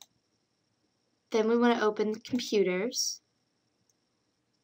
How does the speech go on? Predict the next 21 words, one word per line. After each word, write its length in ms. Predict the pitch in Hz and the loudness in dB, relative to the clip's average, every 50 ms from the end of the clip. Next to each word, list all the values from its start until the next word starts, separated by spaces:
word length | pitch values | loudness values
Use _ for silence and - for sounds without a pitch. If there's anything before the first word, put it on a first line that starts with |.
| _ _ | _ _
And 160 | - 262 262 269 | 0 0 2 2
then 220 | 262 262 254 254 - _ _ _ _ - | 0 0 -2 -4 -8 _ _ _ _ 0
right-click 640 | 233 226 262 339 349 - - 202 190 190 190 - - - - | 2 4 4 4 0 -2 -4 -2 -2 -2 -4 -10 -12 -6 -2
on 180 | 220 214 208 202 | 0 0 0 2
My 220 | 202 196 196 202 | 2 2 2 2
Computer. 600 | 196 - 226 208 - 208 185 175 175 247 233 247 - _ _ _ _ _ _ _ _ _ _ _ _ _ _ _ _ _ _ _ _ _ _ _ _ - | 0 -4 -8 -8 -4 -4 -4 -4 -4 -8 -10 -14 -18 _ _ _ _ _ _ _ _ _ _ _ _ _ _ _ _ _ _ _ _ _ _ _ _ -4
Now 420 | 226 220 208 190 180 190 220 262 - _ _ - | 0 2 4 4 4 2 0 -4 -8 _ _ -20
click 320 | - - - 196 196 196 | -12 -6 -6 -6 -6 0
Properties. 800 | - 294 294 302 302 - 196 160 151 - - - - - - - _ _ _ _ _ _ _ _ _ _ _ _ _ - - - - _ _ _ _ _ _ _ _ _ _ _ _ _ _ _ _ _ _ _ _ _ _ _ _ _ _ _ _ _ _ _ _ _ _ _ _ _ _ _ _ _ _ _ - - _ _ - - - _ _ - - - _ _ _ _ _ - | 4 6 6 6 4 0 -4 -4 -6 -6 -8 -14 -16 -16 -16 -18 _ _ _ _ _ _ _ _ _ _ _ _ _ -20 -20 -20 -20 _ _ _ _ _ _ _ _ _ _ _ _ _ _ _ _ _ _ _ _ _ _ _ _ _ _ _ _ _ _ _ _ _ _ _ _ _ _ _ _ _ _ _ -20 -20 _ _ -20 -20 -20 _ _ -20 -20 -20 _ _ _ _ _ 8
At 140 | 269 277 277 | 8 8 8
the 60 | 294 | 4
top 300 | 262 - 254 247 240 - | 2 4 6 6 6 4
of 60 | 320 | 0
the 120 | 320 359 349 | -2 0 0
menu, 540 | 302 214 190 180 175 170 170 170 175 196 202 _ - | 0 0 0 0 -4 -6 -6 -6 -8 -10 -12 _ -2
we 120 | 269 269 | -2 -2
see 240 | 254 - - 294 294 | 0 2 2 2 2
a 40 | 285 | 2
group 220 | - 233 214 214 | 2 2 2 0
of 160 | 220 208 - | -2 -6 -4
tabs. 640 | - - 220 190 180 196 202 220 - - - - | 0 2 4 4 2 0 -6 -14 -14 -14 -14 -14